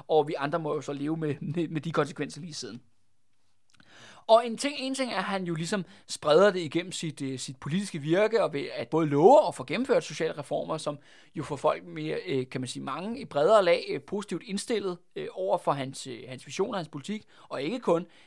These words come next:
en snæver akademisk historiker elite, øh, som måske er enige med ham, øh, nærmest før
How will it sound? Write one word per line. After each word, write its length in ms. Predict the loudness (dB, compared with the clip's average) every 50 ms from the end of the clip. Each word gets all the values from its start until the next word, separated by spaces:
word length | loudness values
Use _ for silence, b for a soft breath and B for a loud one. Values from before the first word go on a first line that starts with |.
| B
en 80 | B -10
snæver 440 | -10 -6 -4 -2 0 2 2 2 0 0
akademisk 540 | -4 -6 -6 -4 -6 -6 -6 -6 -10 -12 -12
historiker 440 | -12 -6 -4 -2 0 0 0 0 0
elite, 440 | 0 0 -2 -4 -4 -4 -4 -6 -6 B B B B B B -4
øh, 200 | -2 0 0 -2
som 160 | -2 -4 -4
måske 280 | -4 -4 -8 -8 -8 -8
er 40 | -6
enige 260 | -4 -2 0 0 2
med 100 | 2 2
ham, 240 | 2 2 0 -2 -6
øh, 320 | -10 -10 -8 -8 -10 -10 -14 -16 -12 -8
nærmest 280 | -6 -6 -6 -6 0
før 220 | 0 0 0 -2